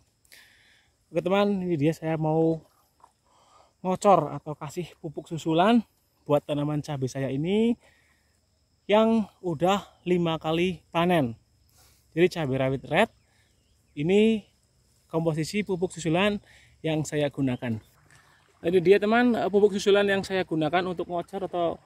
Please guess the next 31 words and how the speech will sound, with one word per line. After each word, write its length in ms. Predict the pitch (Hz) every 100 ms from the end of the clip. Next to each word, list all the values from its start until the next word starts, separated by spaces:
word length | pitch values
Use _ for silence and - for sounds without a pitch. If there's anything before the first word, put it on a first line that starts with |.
| _ _ _ -
untuk 240 | 156 208
pupuk 240 | 185 170 -
susulan 560 | 196 190 185 202 208
tanaman 400 | 208 185 175 175
cabai 400 | 170 165 147 151
rawit 160 | 147 147
saya 320 | - 156 156
yang 240 | 196 175
udah 320 | 160 147 131 -
panen 720 | 143 143 156 185 185 175 151 _ _ _ _ _ _ - _ _
lima 320 | - 175 175 170
kali 240 | 180 185
lah, 240 | 143 110 -
ini 160 | 151 175
hampir 240 | 139 143
enam 240 | 139 135 135
kali 240 | 131 131
karena 160 | 143 170
setiap 320 | - 165 143
empat 240 | 147 135
hari 80 | 131
sekali 320 | - 139 135
kan 80 | 165
panen. 400 | 156 131 143 107
Jadi 320 | 101 117 165
ini 160 | 160 151
pupuk 240 | 147 156
susulannya 480 | 147 147 135 156 165
seperti 320 | - 139 131
ini 80 | 131
teman. 240 | 127 120